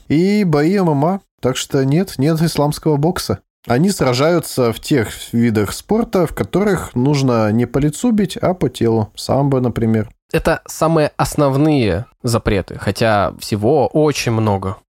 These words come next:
Speaker 1: Во время процессов по действиям, которые относятся к харамам, если ты нанес вред другому человеку, то простить тебя можно, только если тебя простил тот, кто пострадал. Так что харам может привести к тому, что даже кади уже тебе не поможет.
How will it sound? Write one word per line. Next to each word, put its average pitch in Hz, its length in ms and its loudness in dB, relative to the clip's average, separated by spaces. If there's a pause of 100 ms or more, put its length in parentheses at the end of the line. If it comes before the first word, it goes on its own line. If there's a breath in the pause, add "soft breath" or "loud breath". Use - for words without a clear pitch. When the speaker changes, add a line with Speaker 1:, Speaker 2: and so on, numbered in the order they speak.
(120)
Speaker 1:
Во 123 80 2
время 147 420 2
процессов 131 840 -2
по 131 120 2
действиям, 139 460 0
которые 127 320 -2
относятся 120 360 -4
к - 60 -10
харамам, 175 760 -2
если 147 320 0
ты 123 160 -2
нанес 117 400 0
вред 113 240 0
другому 107 420 -2
человеку, 135 720 -2
то 175 360 2
простить 139 640 -2
тебя 208 280 0
можно, 117 600 0
только 156 340 0
если 147 220 -2
тебя 143 200 0
простил 135 460 -2
тот, 123 220 -2
кто - 160 -6
пострадал. - 640 -2
Так 107 180 -2
что 107 360 0
харам 139 320 0
может 156 240 0
привести - 380 0
к - 80 -6
тому, 170 300 0
что 151 380 0
даже 143 400 0
кади 135 320 0
уже 120 160 0
тебе 113 240 0
не 120 100 0
поможет. 104 560 -2